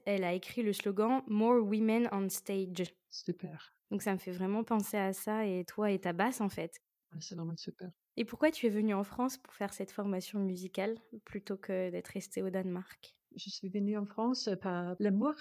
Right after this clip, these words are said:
Speaker 2: pour mon mari.
Speaker 1: <laughs>
Speaker 2: Avant ça, je commençais déjà d'enregistrer le son, nature ou la porte qui claque.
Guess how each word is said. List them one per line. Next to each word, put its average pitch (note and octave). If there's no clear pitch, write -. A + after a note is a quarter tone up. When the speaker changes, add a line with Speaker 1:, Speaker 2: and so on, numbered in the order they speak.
Speaker 2:
pour G#3
mon F#3+
mari. F#3+
Speaker 1:
<laughs> G3
Speaker 2:
Avant G#3+
ça, A3+
je G#3+
commençais G#3
déjà G#3
d'enregistrer G#3
le F#3+
son, A3+
nature G3+
ou G3
la F3+
porte -
qui -
claque. G3+